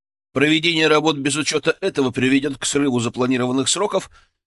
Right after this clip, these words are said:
текучке кадров и в конечном счете к неудовлетворительному выполнению госзаказа.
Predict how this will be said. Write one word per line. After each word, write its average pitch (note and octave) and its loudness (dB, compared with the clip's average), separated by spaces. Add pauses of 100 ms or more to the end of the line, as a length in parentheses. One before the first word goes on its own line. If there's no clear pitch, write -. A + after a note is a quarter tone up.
(160)
текучке D#3 0
кадров E3 0
и C3+ 0
в - -12
конечном C3+ 0
счете D3+ -2
к - -8
неудовлетворительному C#3 0
выполнению A2+ 0
госзаказа. F#2 -8